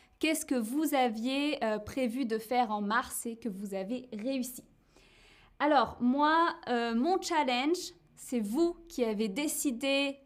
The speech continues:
dans le stream du mois dernier, c'était de réussir à chanter, à jouer une chanson à la guitare.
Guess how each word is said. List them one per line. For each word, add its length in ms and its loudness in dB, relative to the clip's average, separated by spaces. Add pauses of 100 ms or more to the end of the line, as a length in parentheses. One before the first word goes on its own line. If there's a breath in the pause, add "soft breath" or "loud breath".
(140)
dans 180 0
le 140 -2
stream 640 -2
du 220 -4
mois 220 0
dernier, 680 -2
c'était 320 0
de 100 -2
réussir 840 -2 (540 loud breath)
à 140 0
chanter, 760 0
à 120 2
jouer 460 0
une 120 0
chanson 640 -4
à 120 -2
la 140 -2
guitare. 760 -4